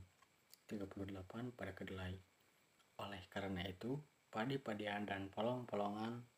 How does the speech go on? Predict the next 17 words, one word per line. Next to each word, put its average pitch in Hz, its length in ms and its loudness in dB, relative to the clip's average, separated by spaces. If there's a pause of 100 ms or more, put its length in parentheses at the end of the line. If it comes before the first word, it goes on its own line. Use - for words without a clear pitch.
bersama-sama 104 800 2
menyediakan 98 640 0
banyak 101 320 2
bahan 110 240 4
makanan 101 480 0 (160)
untuk - 400 -4
diet 101 320 4 (160)
yang 113 160 4
seimbang. 90 560 0 (1700)
Seperti 123 560 2
yang 110 80 -2
dirangkum 98 560 4
dalam 95 240 4
tabel 95 400 0 (560)
tujuh 117 320 2
titik 104 320 -4
satu 101 400 -4